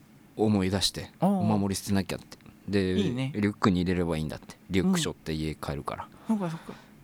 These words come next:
Speaker 1: なんで、まあ、
Speaker 2: うん。
Speaker 1: 無事捨てれました、今年は。
Speaker 2: ね、あ、じゃあ今回はね、
Speaker 1: うん。
Speaker 2: よかった、よかった。今年、
Speaker 1: うん。
Speaker 2: それでまたもらったのかい？
Speaker 1: いや、あの、で、今年、あの、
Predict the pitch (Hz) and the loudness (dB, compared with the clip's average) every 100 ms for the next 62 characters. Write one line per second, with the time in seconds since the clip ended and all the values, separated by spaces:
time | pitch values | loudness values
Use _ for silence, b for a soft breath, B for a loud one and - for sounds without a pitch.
0 | - - - 104 104 104 104 - - - | -20 -14 -2 2 2 2 0 -6 -20 -20
1 | - - - - 101 98 90 87 73 B | -20 -20 -16 2 2 2 0 -2 -4 B
2 | B - - 87 76 69 - - - 87 | B -8 -4 -2 -2 -6 -10 -20 -6 -4
3 | 80 - 69 - - - 180 180 147 - | -4 -8 -10 -16 -12 -2 -2 -2 -6 -6
4 | - 170 160 - 175 170 143 131 - - | -6 -4 -6 -6 -2 0 0 -6 -6 0
5 | 180 160 175 165 - 156 147 - - - | 0 2 -4 -4 -6 -6 -6 -10 -14 -16
6 | - - - - - - - B B - | -20 -20 -20 -20 -20 -20 -20 B B -4
7 | 262 220 - 101 - 254 233 214 208 202 | -2 0 -2 -4 -6 -2 0 0 0 0
8 | 185 185 - 185 107 - 139 175 160 - | 2 0 -2 -6 -4 -4 -6 -2 -2 0
9 | 175 175 - 185 180 170 - 180 196 165 | -4 -4 -6 -4 0 0 2 0 2 2
10 | 165 165 165 - - - - - - - | 2 0 -2 -4 -16 -20 -20 -20 -20 -20
11 | - - - - - - 120 123 127 120 | -20 -20 -20 -20 -20 -12 -2 0 0 -2